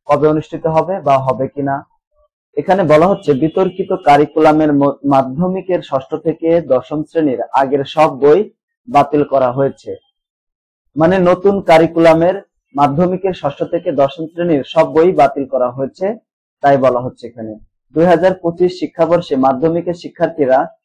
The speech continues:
দুই হাজার বারো সালের কারিকুলামের আলোকে পরিমার্জিত বা সংশোধিত বই পাবে।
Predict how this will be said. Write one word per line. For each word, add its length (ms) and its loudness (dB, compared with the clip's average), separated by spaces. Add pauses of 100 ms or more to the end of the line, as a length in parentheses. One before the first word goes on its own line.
(180)
দুই 100 0
হাজার 240 2
বারো 320 2
সালের 380 0
কারিকুলামের 720 0
আলোকে 440 0 (360)
পরিমার্জিত 720 2 (580)
বা 180 4
সংশোধিত 640 -2
বই 320 2
পাবে। 500 -2